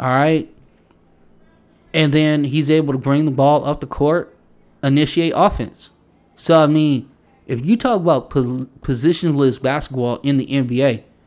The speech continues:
here's your poster child for what the next generation looks like. You know,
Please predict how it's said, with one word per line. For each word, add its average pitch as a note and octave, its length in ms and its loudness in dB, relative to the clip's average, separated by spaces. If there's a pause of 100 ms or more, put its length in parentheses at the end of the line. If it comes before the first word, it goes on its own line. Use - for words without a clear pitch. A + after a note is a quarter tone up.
(600)
here's F#3+ 280 0
your F3 100 4
poster D#3 380 -2
child A2+ 480 -6
for C3 120 -4
what B2+ 380 -4
the C3 80 -4
next C3+ 460 -4 (500)
generation C3+ 580 -2
looks C#3 220 -2
like. F2+ 200 -12 (1000)
You B2+ 100 -6
know, A#2 300 -6